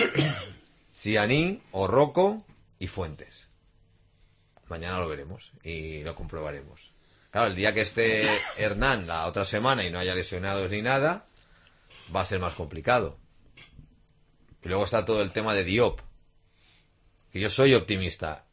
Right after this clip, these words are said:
y confío en que al final se ficha Diop. Pero para eso hace falta que salga como mínimo un jugador del centro del campo. De aquí al treinta y uno, repito, hay tiempo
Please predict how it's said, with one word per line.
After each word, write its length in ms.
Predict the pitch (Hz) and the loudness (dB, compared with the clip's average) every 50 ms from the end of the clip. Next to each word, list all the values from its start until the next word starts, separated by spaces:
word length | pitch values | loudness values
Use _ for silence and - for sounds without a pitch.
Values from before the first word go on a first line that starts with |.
| _ - | _ -14
y 80 | 95 | -14
confío 760 | 80 - 95 87 85 - - 131 143 139 120 95 80 - _ _ | -8 -6 -6 -6 -4 0 4 6 6 8 6 4 2 -2 _ _
en 160 | - 87 85 | -10 -10 -10
que 80 | - 87 | -6 -6
al 80 | 82 80 | -8 -6
final 300 | - 90 87 90 90 85 | -4 -4 -2 -2 -2 -2
se 120 | - 87 | -4 -6
ficha 280 | - 92 85 - 90 85 | -6 -6 -6 -4 -6 -6
Diop. 340 | 80 82 82 78 76 - - _ _ _ _ _ _ _ _ _ _ _ _ _ _ _ _ _ - - _ _ _ _ | -4 -4 -6 -6 -8 -10 -18 _ _ _ _ _ _ _ _ _ _ _ _ _ _ _ _ _ -20 -20 _ _ _ _
Pero 200 | 90 82 82 80 | -6 -6 -6 -4
para 160 | 82 78 80 | -4 -4 -2
eso 320 | 87 82 - - 90 78 | -4 -2 -2 -4 -4 -4
hace 160 | 90 87 90 | -6 -8 -8
falta 460 | 87 - 90 90 82 - 101 107 107 92 | -6 -4 -4 -4 -2 -2 -2 -2 -2 -4
que 100 | 85 78 | -8 -8
salga 480 | - 90 85 90 90 98 107 117 - - | -6 -6 -6 -4 -4 -4 -4 -4 -8 -10
como 220 | - 87 85 85 | -8 -6 -6 -6
mínimo 480 | 82 90 98 104 113 120 135 151 165 - _ - - - _ _ _ _ _ - _ _ _ | -6 -4 -4 -4 -2 -2 -2 -4 -4 -8 _ -20 -20 -20 _ _ _ _ _ -20 _ _ _
un 120 | 101 98 | -10 -10
jugador 440 | - - 101 92 90 90 104 107 101 | -6 -2 0 0 2 4 2 2 2
del 120 | 90 82 | 0 -4
centro 260 | 73 87 82 76 80 76 | -4 -8 -10 -8 -8 -8
del 100 | 73 71 | -8 -8
campo. 380 | - 73 71 71 - - - _ _ _ _ _ _ _ _ _ _ _ _ _ _ _ _ _ _ _ _ _ _ _ _ _ _ _ _ _ _ _ _ _ _ _ _ _ _ _ - _ _ _ _ _ _ _ _ _ - - | -10 -14 -14 -14 -16 -20 -20 _ _ _ _ _ _ _ _ _ _ _ _ _ _ _ _ _ _ _ _ _ _ _ _ _ _ _ _ _ _ _ _ _ _ _ _ _ _ _ -20 _ _ _ _ _ _ _ _ _ -20 -18
De 140 | - 78 85 | -10 -8 -8
aquí 160 | 82 - - | -6 0 0
al 100 | 107 110 | 0 0
treinta 240 | 107 110 107 98 107 | 0 -2 0 0 2
y 80 | 104 117 | 2 2
uno, 100 | 123 117 | 2 2
repito, 320 | 104 95 - 113 107 110 | 0 0 0 -2 0 0
hay 100 | 101 92 | 0 0
tiempo 560 | 78 110 120 131 135 117 139 170 180 175 - | 2 2 2 2 2 4 4 4 4 4 0